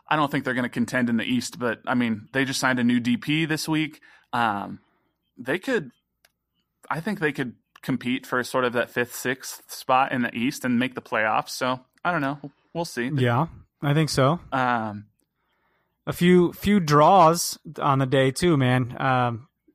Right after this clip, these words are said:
Speaker 2: I think Orlando N Y C was kind of a back and forth deal. You didn't know who was gonna take that game, and no one
Speaker 1: yeah,
Speaker 2: did.
Speaker 1: New York City went up two zero, and you're like, "Oh, same old Orlando." And then for some reason, after they didn't start any of their good players, they decided, "Hey, maybe we should bring on our good players."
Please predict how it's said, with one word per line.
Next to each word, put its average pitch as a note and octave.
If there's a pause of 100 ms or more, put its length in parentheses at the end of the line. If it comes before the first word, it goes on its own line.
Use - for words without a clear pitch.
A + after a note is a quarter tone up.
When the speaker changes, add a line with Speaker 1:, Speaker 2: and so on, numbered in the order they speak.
Speaker 2:
I D#3
think D#3+
Orlando D3
N C#3+
Y C3+
C E3+
was C#3+
kind C3+
of B2+
a A#2+
back B2+
and B2+
forth C#3+
deal. B2
You B2+
didn't C3
know B2+
who C#3
was C3+
gonna B2+ (100)
take C3+
that B2+
game, C3
and C#3+
no D#3
one E3
Speaker 1:
yeah, B2 (240)
Speaker 2:
did. -
Speaker 1:
New B2+
York C#3
City C#3+
went C#3
up C#3
two C#3+
zero, C3
and C3+
you're C3+
like, C3
"Oh, D3
same B2
old C3+
Orlando." C3
And A2+
then A#2+
for A2+
some A#2+
reason, A#2+
after A#2
they A2+
didn't A#2
start B2+
any B2+
of B2+
their A#2+
good A#2+
players, C3
they B2
decided, A#2+
"Hey, C3+
maybe A#2+
we A#2+
should A2
bring A#2
on A#2
our A#2
good A#2
players." C#3